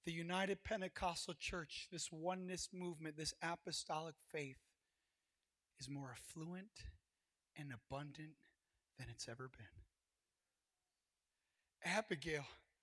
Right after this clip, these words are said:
could have kept partying and enjoying all the abundance and the wealth, and she would have been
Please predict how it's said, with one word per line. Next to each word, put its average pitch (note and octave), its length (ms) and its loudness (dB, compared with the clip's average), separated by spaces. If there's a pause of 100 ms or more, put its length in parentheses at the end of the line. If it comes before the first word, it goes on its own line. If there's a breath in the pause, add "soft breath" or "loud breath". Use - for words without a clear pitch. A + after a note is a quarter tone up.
(440)
could D3 160 2
have C#3 100 -4
kept - 300 4 (100)
partying F#3+ 480 2 (760 loud breath)
and D3 80 2
enjoying C#3 520 -2
all C#3+ 260 2
the D#3+ 160 0
abundance D#3 580 0
and D3+ 120 -4
the D3+ 80 0
wealth, A#2 500 -2 (960)
and C#3 100 -2
she - 180 6
would A2 140 0
have - 100 -6
been G2+ 120 -8